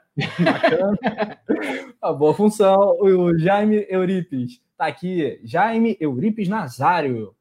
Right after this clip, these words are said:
direto de Goiás, quatro a um pro Flamengo. Vai, Mengão, tamo junto, meu parceiro. É, o Paulo Leandro tá falando, "Amanhã eu vou colocar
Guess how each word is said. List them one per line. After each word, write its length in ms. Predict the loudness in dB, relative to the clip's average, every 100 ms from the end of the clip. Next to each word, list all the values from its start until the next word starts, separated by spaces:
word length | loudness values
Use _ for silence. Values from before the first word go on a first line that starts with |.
| _ -8
direto 360 | -2 -2 0
de 100 | 0
Goiás, 520 | 2 2 2 0 -2
quatro 320 | -4 -6 -4 -4
a 40 |
um 60 | -4
pro 100 | -6
Flamengo. 340 | -6 -4 -4
Vai, 160 | -2 -2
Mengão, 300 | 0 2 0
tamo 240 | 0 -2
junto, 240 | 0 0 0
meu 100 | -2
parceiro. 460 | -2 2 2 0 -6 _ _ -4
É, 240 | -2 -2 -6 -8 -10 -12 -14 _ -4
o 280 | -2 0
Paulo 380 | 0 2 2 2
Leandro 360 | 2 2 0 0
tá 140 | -2
falando, 380 | 2 2 2 0
"Amanhã 180 | 0 -2
eu 60 |
vou 80 | -4
colocar 600 | -4 -2 -2 0 -2 -2